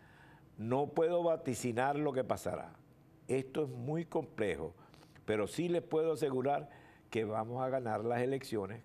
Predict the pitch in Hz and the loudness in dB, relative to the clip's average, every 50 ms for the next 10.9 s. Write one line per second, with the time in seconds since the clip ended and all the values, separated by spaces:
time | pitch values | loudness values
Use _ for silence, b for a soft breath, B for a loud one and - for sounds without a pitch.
0 | - - - 92 87 78 76 80 - - 80 80 - - 80 78 82 80 78 - | -14 -8 -8 -8 -8 -6 -6 -6 -6 -6 -6 -10 -10 -10 -10 -10 -10 -12 -14 -16
1 | - - - - B B B B B B B B B B - 110 139 151 156 170 | -18 -20 -20 -20 B B B B B B B B B B 0 2 2 4 4 4
2 | 170 - 160 156 165 156 147 156 156 170 185 196 190 185 180 185 185 180 175 185 | 4 4 4 2 4 4 4 4 4 6 4 4 4 4 6 6 4 4 4 2
3 | 190 180 170 175 170 175 190 196 180 147 110 87 85 - - - - - - - | 0 2 4 4 4 4 4 2 2 2 0 0 -2 -8 -16 -20 -20 -20 -20 -20
4 | - - - - - - 131 139 139 151 160 185 208 190 151 117 - - - - | -20 -20 -20 -16 -4 -2 -2 2 4 4 4 4 4 4 2 0 0 -2 -8 -14
5 | B B B B B B B B B B B B - - - - 175 202 214 220 | B B B B B B B B B B B B -10 -8 -4 0 2 4 4 4
6 | 220 220 208 202 190 180 175 165 170 185 190 190 180 175 175 180 190 185 185 175 | 4 2 2 4 4 4 4 4 4 4 4 2 4 2 2 4 4 4 4 4
7 | 160 156 165 190 185 185 165 165 180 185 156 147 143 117 101 - - 156 160 175 | 4 2 4 4 4 4 4 4 4 2 2 2 0 0 -2 -2 -2 0 2 2
8 | 190 175 151 190 190 175 170 156 147 139 147 160 170 175 175 175 175 175 156 131 | 2 2 2 2 2 4 4 4 4 4 4 2 2 2 2 2 2 2 0 0
9 | 151 135 120 - 131 127 135 156 156 160 165 151 160 151 143 143 156 160 165 156 | 0 0 2 0 0 0 2 2 2 2 2 2 0 -2 0 0 0 2 0 0
10 | - - 151 147 147 143 131 131 143 160 190 185 170 147 123 113 101 - | 2 2 2 2 2 2 4 2 2 4 4 4 2 2 0 -2 -6 -6